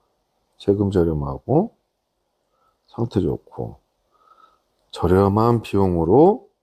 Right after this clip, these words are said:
이십 년식을 산다는 거. 어, 하체 깨끗하죠? 어.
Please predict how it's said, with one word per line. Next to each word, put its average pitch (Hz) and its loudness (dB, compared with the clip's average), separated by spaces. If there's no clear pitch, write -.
이십 117 2
년식을 107 2
산다는 98 -2
거. 73 -6
어, 60 -20
하체 85 -4
깨끗하죠? 104 0
어. 65 -20